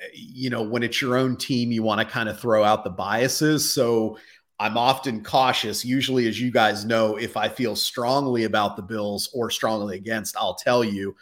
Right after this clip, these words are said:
Um, but in this case, it's more of a uncertainty with the Jets than anything. I think we kinda know what the Bills are gonna do in this game. Um, I think when you kinda look at the X's and O's,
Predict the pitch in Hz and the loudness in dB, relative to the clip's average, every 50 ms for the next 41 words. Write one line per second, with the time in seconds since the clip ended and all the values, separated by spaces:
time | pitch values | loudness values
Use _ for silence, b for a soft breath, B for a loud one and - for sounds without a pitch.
0 | b b b b b - - 113 113 110 104 104 101 - 120 107 - 131 127 - | b b b b b -2 2 4 4 4 2 0 -6 -8 -4 2 2 2 4 2
1 | 131 131 127 127 143 151 151 - - - 160 131 135 127 127 - - b b b | 0 -2 0 2 2 2 2 0 2 2 4 4 4 2 0 -2 -6 b b b
2 | b b b b - 139 139 - - - 135 131 131 147 175 202 202 190 165 135 | b b b b -10 -8 -6 -6 -6 -4 -2 2 4 6 6 8 10 8 8 8
3 | 131 139 131 127 127 123 117 - 139 135 135 135 123 - - - 139 131 139 131 | 8 8 10 10 8 6 4 2 -2 -2 -2 -2 -2 -2 -2 0 0 0 0 -2
4 | 139 117 123 127 127 117 117 98 90 107 104 107 101 - 123 117 117 110 - - | -4 -2 0 0 0 0 -2 -4 -4 -6 -8 -6 -4 0 2 4 4 2 0 -4
5 | - 104 98 98 98 95 92 87 85 - - 85 80 82 82 85 - - 120 131 | -8 -8 -6 -6 -6 -6 -6 -10 -12 -12 -12 -12 -12 -12 -16 -16 -10 -6 -4 -4
6 | 131 - - 220 240 - - 180 180 143 - - - - - 127 131 156 160 160 | -4 -4 -4 -6 -6 -6 -6 -6 -6 -6 -6 -8 -12 -8 -4 -2 0 0 0 0
7 | 165 165 160 156 156 160 160 160 147 139 147 147 147 - 127 104 135 131 131 135 | -2 -2 0 2 4 6 6 6 4 4 2 0 0 -2 -4 0 2 2 2 2
8 | 139 131 - 139 117 117 139 127 117 - - 127 127 131 135 127 123 120 120 - | 2 0 -2 -4 -4 -2 -2 -2 -2 -4 -4 -4 -2 -2 -2 -2 -2 -2 -4 -6
9 | - - 113 104 110 113 123 123 127 - b b b b b b b b - - | -8 -8 -8 -6 -4 -4 -4 -4 -6 -8 b b b b b b b b -4 -2
10 | 107 113 110 113 123 123 123 - 151 147 147 151 143 135 135 131 127 - - 135 | -2 -2 0 0 0 0 2 0 0 0 0 0 0 0 0 -2 -2 -2 -2 0
11 | 143 139 135 127 135 139 135 139 - - 117 123 - 120 135 131 - - 147 117 | 2 2 2 2 2 0 0 -2 -6 -6 -6 -4 0 0 0 0 -2 -4 -4 -4
12 | 101 120 113 117 131 143 139 131 123 123 - - | -2 -2 2 6 8 8 8 8 6 4 2 -4